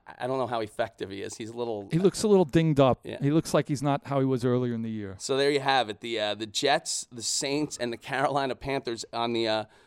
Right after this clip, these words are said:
Speaker 1: all on the money line. Now, the money line, uh, just a quick, uh, explanation, is that there's, there's two ways you can bet these games. So the teams are mismatched on paper every week, and, uh, you get, you can, you can either take the points. Like, for example, so the Jets are,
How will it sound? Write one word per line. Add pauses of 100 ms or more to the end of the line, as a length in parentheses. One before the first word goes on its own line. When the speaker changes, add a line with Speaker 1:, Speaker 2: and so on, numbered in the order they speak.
Speaker 1:
all
on
the
money
line.
Now,
the
money
line,
uh,
just
a
quick,
uh,
explanation,
is
that
there's,
there's (320)
two
ways
you
can
bet
these
games.
So
the
teams
are
mismatched
on
paper
every
week,
and,
uh, (260)
you
get, (240)
you
can,
you
can
either
take
the
points.
Like,
for
example,
so
the
Jets
are,